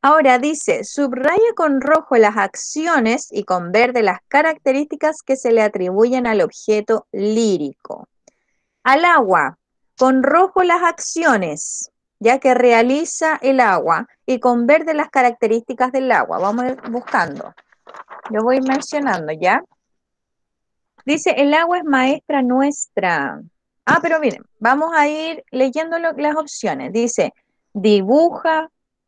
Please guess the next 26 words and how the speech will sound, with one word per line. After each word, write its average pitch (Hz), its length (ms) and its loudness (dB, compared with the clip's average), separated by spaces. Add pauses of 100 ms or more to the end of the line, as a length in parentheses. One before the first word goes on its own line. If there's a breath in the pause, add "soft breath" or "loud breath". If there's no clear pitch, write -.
(160)
es 233 200 4
calmada, 254 1040 2
es 214 280 -4
maestra, 240 920 -2 (260)
pinta, 269 680 -2
acaricia 190 640 -2
la 156 180 0
cara, 254 520 2
es 233 160 -8
traicionera, 208 960 -4 (300 soft breath)
desciende 269 640 0
hasta 269 260 2
los 208 220 2
ríos, 285 600 0
se - 200 -4
hace 214 360 -4
lluvia, 247 480 -2
es 240 220 -2
brillante". 208 800 -2 (500)
¿Ya? 247 340 0 (520 soft breath)
¿Qué 349 120 0
tengo 359 280 0
que 330 120 -6
diferenciar 320 600 -4
aquí? 262 440 -4
Acciones 392 1000 -2